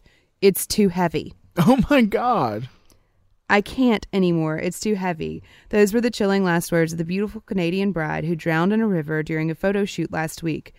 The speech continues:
Speaker 1: after her wedding dress became soaked and dragged her under.
Speaker 2: So what's a trash the dress thing?
Speaker 1: Trash the dress photography sessions are photo sessions in which brides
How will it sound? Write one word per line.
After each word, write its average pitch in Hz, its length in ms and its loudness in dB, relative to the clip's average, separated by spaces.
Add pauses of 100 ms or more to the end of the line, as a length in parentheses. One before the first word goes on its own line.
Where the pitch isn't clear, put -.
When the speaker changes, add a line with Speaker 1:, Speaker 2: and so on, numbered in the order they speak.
(280)
Speaker 1:
after 180 260 -2
her 170 100 -2
wedding 190 300 0
dress 165 340 -2
became 160 300 -2
soaked - 600 -2 (340)
and 185 120 4
dragged 160 340 -2
her 190 140 0
under. 151 400 -2 (340)
Speaker 2:
So - 160 4
what's 262 280 2
a 240 80 2
trash 160 560 2
the 143 140 0
dress 131 480 0
thing? 85 320 -8 (380)
Speaker 1:
Trash 285 360 4
the 311 100 0
dress 233 280 2
photography 175 460 2
sessions 165 560 2
are 156 420 6 (280)
photo 247 240 6
sessions 214 480 0
in 175 120 2
which 170 240 2
brides 170 600 2